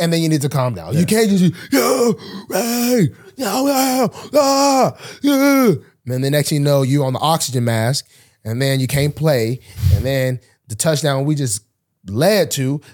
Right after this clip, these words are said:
Speaker 1: they just go, whew.
Speaker 2: So,
Speaker 1: Woo!
Speaker 2: a lot of defensive plays over the last two weeks. Have you done the celebration that you teased?
Speaker 1: I did a three-person celebration when, I don't know who made this turnover.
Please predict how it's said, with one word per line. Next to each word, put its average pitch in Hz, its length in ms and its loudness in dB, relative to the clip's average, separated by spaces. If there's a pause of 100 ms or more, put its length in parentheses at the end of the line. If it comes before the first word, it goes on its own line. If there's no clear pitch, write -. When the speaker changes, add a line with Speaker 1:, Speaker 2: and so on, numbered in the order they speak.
Speaker 1:
they 151 140 -2
just 151 120 -4
go, 131 180 -2 (380)
whew. 202 120 -4 (520)
Speaker 2:
So, 139 520 0
Speaker 1:
Woo! 494 300 4 (120)
Speaker 2:
a - 40 -6
lot 143 200 2
of 170 60 -4
defensive 147 340 -4
plays 131 240 -2
over 107 100 -4
the 101 60 -6
last 104 320 -4
two 98 140 -8
weeks. 110 300 -8
Have 123 240 -4
you 123 160 -2
done 117 420 -2
the 117 140 -2
celebration 110 720 -4
that 107 120 -4
you 90 80 -8
teased? 127 680 -10 (180)
Speaker 1:
I 196 680 0 (460)
did 165 640 2 (680)
a 131 120 -4
three-person 156 640 0
celebration 123 920 -2
when, 107 540 -4 (960)
I 135 80 0
don't 135 80 0
know 113 80 -2
who 135 160 2
made 113 240 -2
this 110 140 -4
turnover. 92 580 -8